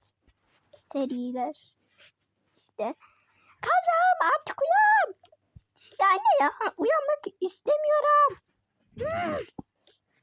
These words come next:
Yine uyandıracaksın beni ya. Kızım hadi elini yüzünü yıka da ben de şey,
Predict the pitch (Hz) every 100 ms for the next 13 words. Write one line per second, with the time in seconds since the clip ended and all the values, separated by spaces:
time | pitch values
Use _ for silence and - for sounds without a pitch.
0 | _ 440 605 622 294 427 330 302 311 320
1 | - 466 _ _ _ _ - 370 311 269
2 | 247 247 262 381 _ _ _ _ _ _
3 | _ _ _ _ _ _ _ _ _ _
4 | _ _ _ _ _ _ _ - - _
5 | _ - _ _ _ _ _ - 381 339
6 | 285 330 269 262 285 277 285 294 269 294
7 | 294 302 285 294 330 262 247 269 269 277
8 | 277 302